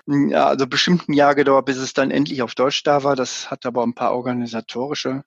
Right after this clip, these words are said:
Gründe auch. Und von daher ist es jetzt so ein ganz kleines bisschen, naja, Satz, äh, Leserei.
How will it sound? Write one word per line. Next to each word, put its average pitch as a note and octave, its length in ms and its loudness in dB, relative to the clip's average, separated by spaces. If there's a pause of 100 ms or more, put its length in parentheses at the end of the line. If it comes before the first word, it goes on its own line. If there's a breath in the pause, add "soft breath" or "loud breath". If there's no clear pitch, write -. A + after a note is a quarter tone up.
Gründe D3+ 420 2
auch. C3 340 0
Und D3 480 2
von D3 240 0
daher D3+ 380 4
ist D3 160 0
es D#3 220 0
jetzt D#3+ 180 0
so D3+ 80 0
ein C#3+ 120 4
ganz D3+ 240 0
kleines D3+ 360 -2
bisschen, C#3+ 680 0 (180 loud breath)
naja, C3+ 380 0
Satz, C#3 440 -4
äh, C#3+ 140 2
Leserei. C#3 720 2